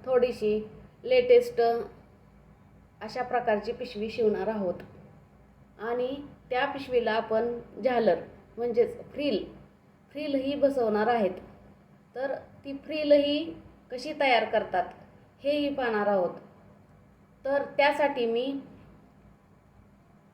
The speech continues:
पिशवी छोटीच घेतलेली आहे. तर हा जो कपडा आहे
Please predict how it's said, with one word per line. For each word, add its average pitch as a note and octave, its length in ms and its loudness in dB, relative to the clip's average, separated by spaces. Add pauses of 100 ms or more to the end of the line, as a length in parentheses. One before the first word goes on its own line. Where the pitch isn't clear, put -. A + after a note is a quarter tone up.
(140)
पिशवी C#4 340 -6 (260)
छोटीच D4 460 -2 (760)
घेतलेली A3 480 2
आहे. G#3 380 2 (1200)
तर B3+ 120 -10
हा C4 240 2
जो D4 220 2
कपडा B3+ 240 2
आहे A#3 280 4